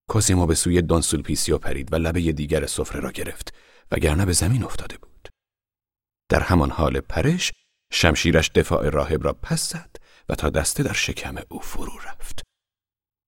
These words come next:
دون سولپیسیو به خود پیچید. از بالای سفره سر خورد و نقش زمین شد.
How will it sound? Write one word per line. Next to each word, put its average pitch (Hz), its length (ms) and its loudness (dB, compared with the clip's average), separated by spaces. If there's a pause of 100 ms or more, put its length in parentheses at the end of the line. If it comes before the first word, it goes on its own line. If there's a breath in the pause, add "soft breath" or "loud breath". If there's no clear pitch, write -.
(140)
دون 104 140 8
سولپیسیو 73 680 0
به 71 100 0
خود - 320 -2
پیچید. - 640 -12 (420 soft breath)
از - 180 0
بالای 87 380 10
سفره - 380 2
سر - 260 4
خورد 73 360 2
و 78 40 6
نقش 73 340 0
زمین 76 400 0
شد. - 320 -12